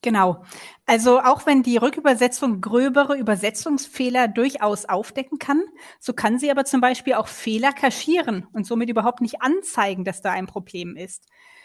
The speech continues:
Äh, ich möchte euch mal ein Beispiel geben aus einem realen Projekt. Das englische Item hieß dort, „I have felt downhearted and depressed.“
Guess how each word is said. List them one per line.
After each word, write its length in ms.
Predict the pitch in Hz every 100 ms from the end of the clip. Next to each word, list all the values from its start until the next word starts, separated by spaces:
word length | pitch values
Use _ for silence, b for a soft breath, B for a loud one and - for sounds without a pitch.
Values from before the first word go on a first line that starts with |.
| b b
Äh, 200 | 214 220
ich 100 | 220
möchte 240 | 240 233
euch 120 | 247
mal 160 | 220 214
ein 300 | 220 208 208
Beispiel 400 | 202 226 - 226
geben 440 | 185 170 190 - _
aus 120 | - -
einem 180 | 214
realen 320 | 202 208 208 214
Projekt. 680 | - 202 175 - - - _
Das 180 | - -
englische 460 | - 233 302 302 240
Item 340 | 185 233 -
hieß 340 | 277 277 285 -
dort, 360 | 262 254 254 - b b b -
„I 200 | 233 262
have 220 | 254 240
felt 440 | - - 220 214 220
downhearted 680 | 214 269 - 262 262 254
and 160 | 247 202
depressed.“ 600 | 190 - 175 - - -